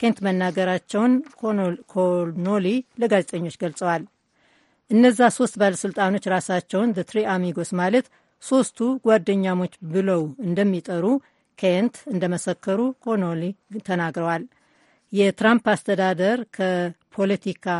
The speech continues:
ተቀናቃኛቸው ጆ ባይደን ልጅ ጋር የተያዘ ኩባንያን እንዲመረምሩ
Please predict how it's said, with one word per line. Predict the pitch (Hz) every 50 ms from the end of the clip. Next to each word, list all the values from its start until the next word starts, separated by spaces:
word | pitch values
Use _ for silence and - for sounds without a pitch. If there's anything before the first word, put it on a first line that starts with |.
| 170 185
ተቀናቃኛቸው | - 190 185 190 185 180 180 - - 185 185 185 185 190 185 175 - - 254 247 214
ጆ | 165 190 180 180 160
ባይደን | 139 180 175 175 185 185 156 180 175 170 160
ልጅ | 170 190 170 -
ጋር | 160 185 175 165 165 151
የተያዘ | 165 170 170 - - 180 170 170 170 160 165 185 226 254 240 -
ኩባንያን | - 202 147 - 180 170 175 170 185 220 254 262 - _ _ _ _ _ _ _ _
እንዲመረምሩ | 220 208 240 226 247 247 233 233 233 226 220 185